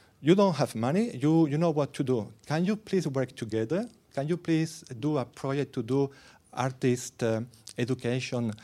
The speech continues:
or cultural events in the small places?" We said yes.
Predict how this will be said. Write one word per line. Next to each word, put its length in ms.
or 280
cultural 500
events 440
in 200
the 220
small 280
places?" 580
We 80
said 260
yes. 420